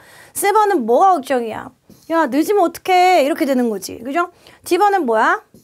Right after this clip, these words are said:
"통과 못하면 어떡하지?" 이렇게. 그 통과하는 거를 고-, 걱정하진 않을 거 아니야. 그죠? 그러니까 통과를 못하는 거 어떡하지? "아, 통과해야 되는데." 이렇게 되는 거. 인스펙션 점검을. 그지? 남자 걱정거리 한번 들어보고.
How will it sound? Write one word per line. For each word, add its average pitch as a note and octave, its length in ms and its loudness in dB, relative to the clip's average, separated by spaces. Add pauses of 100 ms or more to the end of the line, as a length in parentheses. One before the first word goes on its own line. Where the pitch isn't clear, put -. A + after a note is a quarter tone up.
(1160)
"통과 G4 300 0
못하면 C4 360 -2
어떡하지?" A3+ 500 -4
이렇게. D4 360 -4 (140)
그 E4 120 -4
통과하는 A4+ 1080 0
거를 F4 320 2
고-, - 180 -12 (100)
걱정하진 B3 520 -2
않을 B3 180 0
거 A3+ 100 -2
아니야. G3+ 220 -6
그죠? A#3+ 260 0 (220)
그러니까 C#4+ 140 -6
통과를 F#4 460 0
못하는 A#3+ 420 -6
거 A3+ 80 -4
어떡하지? G#3+ 480 -8
"아, A#3+ 180 -2
통과해야 D#4+ 520 -4
되는데." B3 480 -6
이렇게 B3+ 260 -2
되는 G3+ 160 -8
거. G3+ 80 -12
인스펙션 A#3+ 500 -4
점검을. G#3 640 -6
그지? C4+ 240 -4 (400)
남자 B3+ 260 -4
걱정거리 B3 480 -2
한번 A#3 160 -2
들어보고. B3 720 0